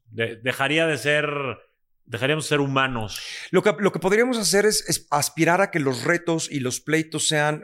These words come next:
Speaker 2: valgan más la pena por cosas
Speaker 1: Eso.
Speaker 2: importantes que porque los clavos de Cristo o porque tu, tu creencia,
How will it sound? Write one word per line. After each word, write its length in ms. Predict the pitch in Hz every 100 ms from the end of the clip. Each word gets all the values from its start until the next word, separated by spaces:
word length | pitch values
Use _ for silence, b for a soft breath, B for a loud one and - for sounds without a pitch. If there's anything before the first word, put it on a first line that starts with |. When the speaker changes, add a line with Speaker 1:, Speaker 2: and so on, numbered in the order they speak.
| 131
Speaker 2:
valgan 300 | 151 151 143
más 160 | 143
la 160 | 139 -
pena 260 | 139 135 127
por 140 | -
cosas 260 | 127 127 -
Speaker 1:
Eso. 80 | 127
Speaker 2:
importantes 540 | 127 - 143 147 147
que 120 | 127
porque 560 | 110 107 117 104 98 _ _ _ - - - _ _ _
los 220 | - 113 -
clavos 280 | 127 123 117
de 80 |
Cristo 400 | 113 123 - 123
o 240 | 107 - 104
porque 640 | 113 - 110 104 101 107 -
tu, 180 | 117 _ -
tu 140 | 135
creencia, 720 | - 113 117 110 117 117 117